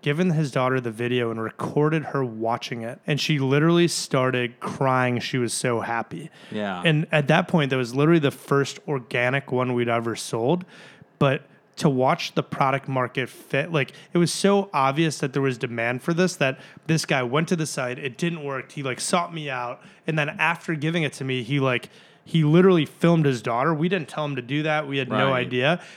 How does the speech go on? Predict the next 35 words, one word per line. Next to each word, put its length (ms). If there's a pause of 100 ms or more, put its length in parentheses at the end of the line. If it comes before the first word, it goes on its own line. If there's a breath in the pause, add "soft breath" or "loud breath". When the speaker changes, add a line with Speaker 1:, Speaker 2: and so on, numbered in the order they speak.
(160 loud breath)
Speaker 1:
But 140
the 80
second 560 (120)
I 140
saw 480
the 120
first 420
person 440
react, 440
I 160
was 180
like, 180
"If 80
we 120
could 140
make 200
one 220
person 400
feel 180
this 220
way, 240 (100)
we 140
could 160
make 180
millions 480
and 160
hopefully 320
billions 420
one 160
day 140
feel 220
that 160
way 120
as 160
well." 260